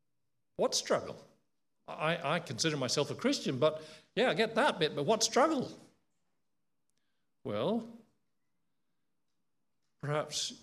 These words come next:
you're not thinking about sin properly. Perhaps you're only thinking about struggling against what we might call the big sins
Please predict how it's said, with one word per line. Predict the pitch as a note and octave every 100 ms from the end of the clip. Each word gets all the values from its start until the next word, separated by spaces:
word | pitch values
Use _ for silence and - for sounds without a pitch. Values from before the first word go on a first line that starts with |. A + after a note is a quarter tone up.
| A#3
you're | D3 C#3
not | C3 C3+ -
thinking | - G3 G#3 C3
about | A2 A2+
sin | - G3+ A3+ F3
properly. | - G#2 - - - _ _
Perhaps | D3+ D3 -
you're | C#3
only | C3 B2
thinking | - D3 C3+ B2+
about | A#2 B2 B2 - -
struggling | - - D#3 D3+ C3+ B2
against | B2+ B2+ C#3+
what |
we | C3
might | B2+ B2+
call | - B2+
the | A2+
big | G#2 D#3+ E3
sins | - - F#2+ F2+ - -